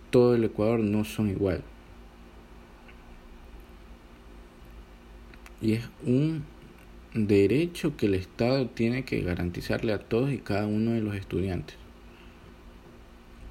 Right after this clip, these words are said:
Es una exigencia justa. Como profesional es muy duro ver la situación que actualmente está pasando en mi país.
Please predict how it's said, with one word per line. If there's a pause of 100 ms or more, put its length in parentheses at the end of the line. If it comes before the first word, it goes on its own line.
(340)
Es
una
exigencia
justa. (4000)
Como
profesional
es
muy
duro
ver
la
situación
que
actualmente
está
pasando
en
mi
país.